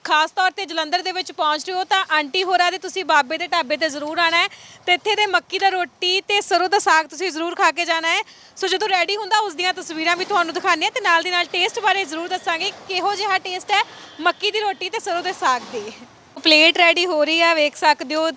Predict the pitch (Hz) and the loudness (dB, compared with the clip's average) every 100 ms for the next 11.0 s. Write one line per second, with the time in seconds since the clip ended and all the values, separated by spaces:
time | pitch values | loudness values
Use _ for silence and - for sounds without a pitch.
0 | - 330 285 302 339 320 285 320 311 285 | -4 0 2 2 4 6 6 4 2 2
1 | 302 277 311 294 294 311 294 - - - | -6 -4 2 2 4 2 0 -10 -20 -10
2 | - 285 285 285 311 285 294 - 302 294 | 2 6 6 4 2 4 2 2 2 4
3 | 294 302 311 302 285 285 - 262 254 302 | 0 2 4 4 4 2 0 -12 -2 0
4 | 320 285 269 285 285 302 277 269 349 339 | 2 2 2 -2 -2 4 4 4 2 2
5 | - - - - 330 339 330 302 330 339 | 0 -18 -16 -4 0 6 6 6 0 0
6 | - 311 - 370 320 320 294 285 285 277 | 2 0 2 2 4 6 6 6 6 6
7 | 277 277 294 320 359 - - - 320 294 | 6 6 6 4 2 -16 -16 -6 -2 0
8 | 285 330 320 339 349 330 - 320 311 359 | 0 2 4 4 4 4 4 4 4 2
9 | 415 403 381 370 - 330 359 370 392 480 | -2 2 2 4 4 6 6 2 -2 -4
10 | - 320 370 277 269 269 277 269 277 | -4 -4 2 4 4 2 0 4 4